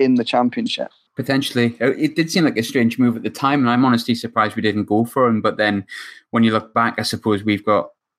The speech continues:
Speaker 2: Honeyman, who was obviously given the captaincy. You've got Maguire that came in as well. So I suppose in, in hindsight, but I definitely agree with you when you said looking for players who were probably a little bit too good for League One. I a hundred percent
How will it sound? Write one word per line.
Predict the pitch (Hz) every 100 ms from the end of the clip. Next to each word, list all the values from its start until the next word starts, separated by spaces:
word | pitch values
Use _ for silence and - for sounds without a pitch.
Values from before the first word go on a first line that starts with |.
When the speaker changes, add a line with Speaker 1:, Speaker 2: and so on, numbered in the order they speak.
| -
Speaker 2:
Honeyman, | - 117 113 110 110 101
who | 107 101
was | 98 95 - -
obviously | 98 101 98
given | 101 92 95
the |
captaincy. | - - - - 104 - 107 101
You've | 101 95 95
got | 101 95 - - - - _
Maguire | 110 104 123 123 120 117
that | 104 -
came | 110 104
in |
as | 104 107
well. | 113 113
So | -
I | 113
suppose | 117 135 120
in, | 110 104
in | 101 104
hindsight, | 113 120 117 110 101
but | 117
I |
definitely | 117 143 131 110 101
agree | 107 117
with | 123 120
you | 98
when | 101
you | 98
said | 107 98
looking | 107 104
for | 101
players | - 104 98 -
who | 104
were | 98
probably | - 104 107
a | 98
little | 98
bit | 98 -
too | 98
good | 98 92
for | 101
League | 95 92
One. | 104 98
I | 90
a | 110
hundred | 110 110 92
percent | 95 95 90